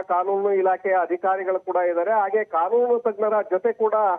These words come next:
ಮುಖ್ಯಮಂತ್ರಿಗಳು ಚರ್ಚೆಯನ್ನ ಮಾಡೋದಕ್ಕೆ ಮುಂದಾಗಿದ್ದಾರೆ. ಒಂದು ವೇಳೆ ಏನಾದ್ರೂ ಚುನಾವಣಾ ಆಯೋಗದ ವಿರುದ್ಧ ರಾಜ್ಯ ಸರ್ಕಾರಕ್ಕೆ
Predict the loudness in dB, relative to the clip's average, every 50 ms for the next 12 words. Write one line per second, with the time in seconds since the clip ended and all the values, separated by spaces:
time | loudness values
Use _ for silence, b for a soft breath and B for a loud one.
0 | -6 -8 -10 -10 -4 -4 -2 -2 -2 -4 -4 -6 -6 -4 -4 -4 -2 -2 -4 -2
1 | -2 -2 -2 0 0 0 -2 -2 -2 -2 -2 -4 -6 -4 -4 -4 -2 -2 -2 0
2 | 0 0 0 2 2 2 2 0 -2 -4 _ _ _ _ _ _ -2 -2 0 0
3 | 0 0 0 0 0 0 0 0 0 0 0 0 0 0 0 -2 -2 -2 -2 0
4 | 0 0 2 0 0 0 2 0 2 0 0 0 0 -2 0 2 2 2 2 0
5 | 0 -2 -2 -2 0 0 0 0 2 2 0 -2 0 0 -2 -2 -2 -4 -6 -4
6 | -2 0 0 0 0 0 -2 -2 0 2 2 2 2 0 -4 _ _